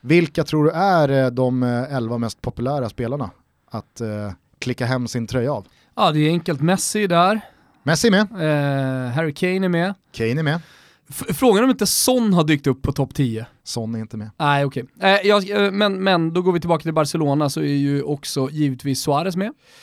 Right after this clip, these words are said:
Speaker 1: Suarez är inte med.
Speaker 2: Inte?
Speaker 1: Nej, men, eh, jag, jag brasklappar att du kanske eventuellt har rätt i de elva totalt mest populära namnen. Men Unisport har valt att ställa upp, eh, det i ett tre fyra tre-lag.
Speaker 2: Ja, ja, ja. Jag förstår.
Speaker 1: Så att det är tre anfallare. Du har rätt på Messi och Kane.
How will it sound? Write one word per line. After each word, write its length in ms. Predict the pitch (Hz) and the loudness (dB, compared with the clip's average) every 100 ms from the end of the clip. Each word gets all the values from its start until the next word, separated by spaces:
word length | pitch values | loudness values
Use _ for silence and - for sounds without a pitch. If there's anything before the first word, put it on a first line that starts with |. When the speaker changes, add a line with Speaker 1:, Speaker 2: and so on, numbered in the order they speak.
| - - - | -20 -20 -10
Speaker 1:
Suarez 360 | - 180 240 226 | 2 4 4 4
är 80 | 214 | 2
inte 220 | 196 214 | 0 -2
med. 160 | 165 - _ _ | -4 -8 _ _
Speaker 2:
Inte? 600 | 254 302 175 - - - - | 4 4 4 0 -4 -2 2
Speaker 1:
Nej, 100 | 208 | 4
men, 140 | 240 | 4
eh, 60 | 233 | 4
jag, 380 | 233 220 233 | 6 6 6
jag 140 | 220 220 | 4 4
brasklappar 420 | 233 - 240 202 | 4 4 2 2
att 60 | 170 | 0
du 80 | |
kanske 340 | 151 208 190 226 | 0 2 4 2
eventuellt 320 | 220 180 135 | 4 4 4
har 80 | 131 | 2
rätt 240 | 120 - | 0 0
i 120 | 135 | 0
de 160 | 131 135 | 2 0
elva 260 | 147 120 120 | 0 0 -2
totalt 680 | 135 - 180 160 156 - - | -2 2 4 2 -2 -8 -6
mest 340 | 123 - - | -4 -6 -8
populära 400 | 127 117 110 107 | -6 -2 -2 -2
namnen. 380 | 101 95 107 123 | -4 -6 -4 0
Men 160 | 220 160 147 185 | 4 4 4 4
Unisport 320 | 185 175 170 | 2 2 0
har 80 | 143 | 2
valt 180 | 139 | 0
att 80 | 131 | -2
ställa 220 | - 135 | -2 -2
upp, 400 | 175 175 - _ | 2 0 0 _
eh, 140 | 139 135 | 0 0
det 140 | 120 | 0
i 220 | 143 131 117 | -2 -2 -2
ett 180 | - | -4
tre 260 | - 156 147 | -2 0 0
fyra 280 | - 139 123 | 0 0 0
tre-lag. 300 | - 185 120 | 0 0 2
Speaker 2:
Ja, 180 | 113 160 | 0 0
ja, 580 | 117 208 110 208 113 107 | 0 0 0 -2 -6 -10
ja. 40 | |
Jag 80 | 120 | -10
förstår. 240 | 117 120 113 | -10 -8 -2
Speaker 1:
Så 80 | |
att 40 | 165 | 2
det 60 | |
är 40 | 196 | 2
tre 220 | 226 240 | 4 4
anfallare. 480 | 208 170 226 143 120 | 4 4 4 4 4
Du 100 | 160 | 4
har 120 | 185 | 6
rätt 140 | 214 - | 4 2
på 80 | |
Messi 280 | 190 185 - | 0 0 0
och 100 | 185 | 0
Kane. 240 | 202 113 | 0 -2